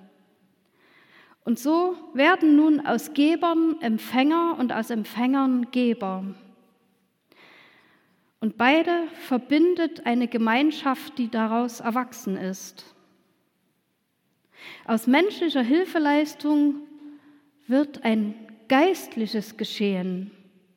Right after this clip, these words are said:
was über das, was da zwischen den Menschen passiert, weit hinausgeht.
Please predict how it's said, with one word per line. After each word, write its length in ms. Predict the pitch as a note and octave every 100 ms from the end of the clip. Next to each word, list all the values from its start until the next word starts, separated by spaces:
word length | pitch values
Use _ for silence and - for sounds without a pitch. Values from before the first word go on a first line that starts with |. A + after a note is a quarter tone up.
| _ _ _ _ - - -
was 200 | A3 -
über 300 | B3 D4+ D4
das, 440 | C#4 D4 D4 - -
was 300 | A#3 B3 -
da 180 | A#3 A3+
zwischen 320 | C#4+ C#4+ C4+
den 180 | A#3+ A#3
Menschen 380 | C4 C#4 C4
passiert, 680 | A3+ A3+ - C4+ D4+ D4 - - - - _ -
weit 300 | G#3 B3+ C4
hinausgeht. 840 | B3+ A#3 C4 C4 - G3 F3+ F#3